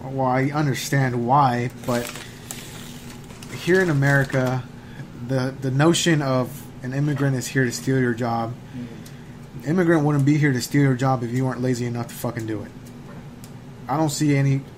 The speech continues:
Speaker 1: white people out in the fields picking corn,
Speaker 2: I definitely
Speaker 1: tomatoes.
Speaker 2: <laughs> I don't see no, I don't see no white people standing at Home Depot trying to get, trying to get work.
Speaker 1: Trying, yeah, like, it's
Speaker 2: I don't
Speaker 1: just
Speaker 2: see that.
Speaker 1: if, when you see a Hispanic and a white dude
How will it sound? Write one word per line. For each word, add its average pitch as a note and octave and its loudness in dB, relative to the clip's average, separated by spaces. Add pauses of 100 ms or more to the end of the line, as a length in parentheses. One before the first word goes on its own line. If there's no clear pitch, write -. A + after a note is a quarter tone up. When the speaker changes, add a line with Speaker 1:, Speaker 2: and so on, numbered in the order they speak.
Speaker 1:
white C3 -2
people B2+ 0
out B2 0
in B2 -4
the A#2 -6
fields A#2+ -2 (840)
picking C3+ 0
corn, B2 -2 (100)
Speaker 2:
I - -14
definitely B2+ -4 (200)
Speaker 1:
tomatoes. B2 0 (140)
Speaker 2:
<laughs> - -12
I C3 -4
don't C#3 0
see C#3+ -4
no, C#3+ -2
I - -6
don't C#3 -2
see C#3+ -6
no C#3 -2
white C3+ -4
people B2+ -6 (220)
standing C3+ -4
at C3 -4
Home C3+ -4
Depot A2+ -6 (240)
trying B2 -10
to A#2+ -12
get, - -14
trying B2+ -10
to A2+ -10
get - - (140)
work. B2 -2
Speaker 1:
Trying, C3+ -6
yeah, A2+ 0 (340)
like, A#2+ -4
it's B2+ -2
Speaker 2:
I C3+ 2
don't B2+ 0
Speaker 1:
just C3+ -6
Speaker 2:
see C3+ -8
that. A#2 -6 (560)
Speaker 1:
if, C#3 -2
when D3 2
you G#3+ 2
see A3 2
a F3 4
Hispanic E3 2
and C#3+ 0
a - 0
white C#3 2
dude C#3 2